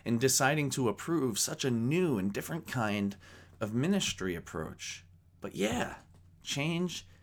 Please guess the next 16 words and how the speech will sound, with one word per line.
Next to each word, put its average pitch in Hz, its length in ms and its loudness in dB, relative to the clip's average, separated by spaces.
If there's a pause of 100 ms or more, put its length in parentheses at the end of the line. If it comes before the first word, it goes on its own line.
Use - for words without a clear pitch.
(320)
is 131 160 0
hard. 139 520 2 (2000)
In 151 120 2
today's, 156 840 4
uh, 110 280 6
passage, 165 640 0
Jesus 143 440 0
is 104 200 0
talking 139 500 0
to - 120 -2
the 104 300 2 (320)
religious 117 680 4
people 104 440 0
of 90 220 -2
the 90 80 -6
time. 127 540 -6